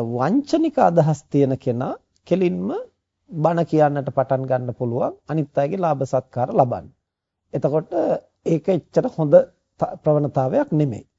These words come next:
නමුත්, අ, යම්කිසි සද්භාවයකින් කටයුතු කරන,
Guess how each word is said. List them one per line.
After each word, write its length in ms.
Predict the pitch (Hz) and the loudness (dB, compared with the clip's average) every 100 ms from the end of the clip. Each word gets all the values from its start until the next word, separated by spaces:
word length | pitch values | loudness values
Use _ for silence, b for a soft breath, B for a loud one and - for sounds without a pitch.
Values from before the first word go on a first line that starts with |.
| _ _ - | _ _ -8
නමුත්, 380 | 143 170 349 359 _ _ _ | -2 2 0 -2 _ _ _
අ, 60 | 175 165 127 - _ - | -12 -10 -10 -12 _ -2
යම්කිසි 500 | 151 165 208 277 - 277 | 0 2 0 -4 -4 -2
සද්භාවයකින් 1080 | - 143 151 190 202 262 269 277 - 269 277 | 0 0 2 0 2 0 0 -2 -2 -4 -4
කටයුතු 520 | - 180 185 160 120 | -4 2 4 4 2
කරන, 280 | 104 95 | -6 -8